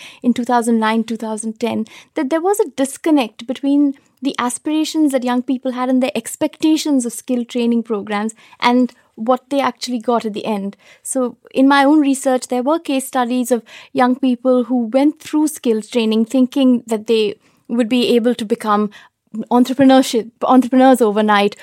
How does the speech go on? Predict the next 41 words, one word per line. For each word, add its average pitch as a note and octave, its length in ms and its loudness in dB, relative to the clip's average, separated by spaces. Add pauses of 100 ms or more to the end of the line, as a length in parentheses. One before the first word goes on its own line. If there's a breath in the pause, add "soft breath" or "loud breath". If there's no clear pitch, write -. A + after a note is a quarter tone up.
(140)
or A#3+ 100 -2
become A#3 280 0
industrialists A3 840 2
or, A3 240 0
you - 80 0
know, A3 60 0
have A3+ 180 -4
a, A#3 140 -2 (160)
a - 80 -8
great C4 460 -4
career A#3+ 280 0
progression A3 600 -2
pathway. G#3 560 -8 (560 loud breath)
Uh, A3 180 0
because C4+ 300 -4
it C#4+ 120 -4
was C#4+ 120 -4
a D4 60 0
time D4 280 2
when D4 140 4
skills C#4+ 360 -6
was C4 200 -10
really C4+ 200 -6
being C4 300 0
marketed B3 500 -4
to A#3+ 100 -6
young A3 200 -2
people A#3 300 -4
as G#3+ 80 -4
a A3 80 -2
viable A3 500 0
career A3 460 -2
option A3 380 -6 (300 soft breath)
without D#4+ 380 0
having C#4+ 440 -2 (220)
placement C#4 500 0
linkages B3 460 0
in A3 140 -2
place, G#3 340 -6
without C4 280 -2
having C4 320 0